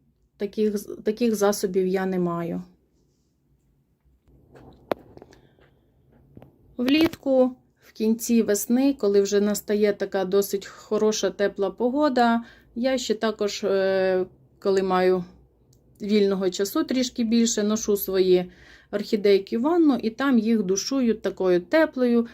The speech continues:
можна сказати, навіть добре гарячою водичкою. Вони це також полюбляють. В своїй колекції я маю п'ять дорослих рослинок. Ну,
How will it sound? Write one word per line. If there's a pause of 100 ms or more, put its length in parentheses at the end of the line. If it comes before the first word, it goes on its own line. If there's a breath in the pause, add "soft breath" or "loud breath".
(120)
можна
сказати,
навіть
добре
гарячою
водичкою. (200 loud breath)
Вони
це
також
полюбляють. (2500)
В
своїй
колекції
я
маю
п'ять
дорослих
рослинок. (1700 soft breath)
Ну,